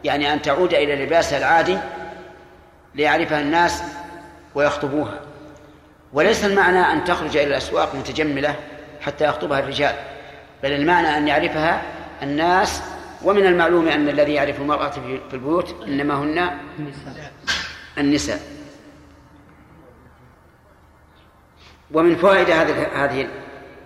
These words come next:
Speaker 1: هذا الحديث وجوب الرجوع إلى كتاب الله وسنة رسوله صلى الله عليه وعلى آله وسلم،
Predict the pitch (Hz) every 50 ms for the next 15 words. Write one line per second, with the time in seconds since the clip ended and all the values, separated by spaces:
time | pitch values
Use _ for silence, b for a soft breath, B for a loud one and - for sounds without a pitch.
0 | - - - - 147 143 - - 131 131 156 170 190 - - - - - - -
1 | - - - - - - - - - - - - 139 143 143 180 202 190 180 170
2 | 170 170 - 160 170 160 151 156 151 147 147 143 - - - - - 151 151 143
3 | 139 139 151 156 143 139 131 - - 151 151 135 139 143 143 - - 147 143 139
4 | 131 123 135 127 127 131 143 147 135 127 123 123 139 151 143 127 127 131 131 120
5 | 127 127 135 156 151 139 127 123 117 - -